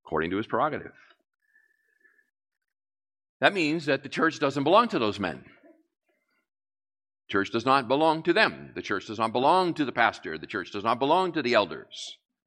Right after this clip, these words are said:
Church does not belong to the leaders. Church does not belong to the people, the deacons, the women's ministry leaders,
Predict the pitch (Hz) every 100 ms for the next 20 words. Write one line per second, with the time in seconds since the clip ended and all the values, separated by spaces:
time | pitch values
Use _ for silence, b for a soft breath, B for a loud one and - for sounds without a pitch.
0 | _ 98 95 - 117 143 151 190 165 151
1 | 135 120 80 - - - - _ _ _
2 | _ _ _ _ _ - 113 120 147 156
3 | 170 160 208 247 226 139 - _ _ _
4 | _ _ _ _ _ _ _ _ _ _
5 | - 139 240 190 - - - - _ _
6 | _ _ _ _ _ _ _ _ _ -
7 | - - _ _ - 113 151 147 220 214
8 | 156 135 95 76 64 104 85 69 - -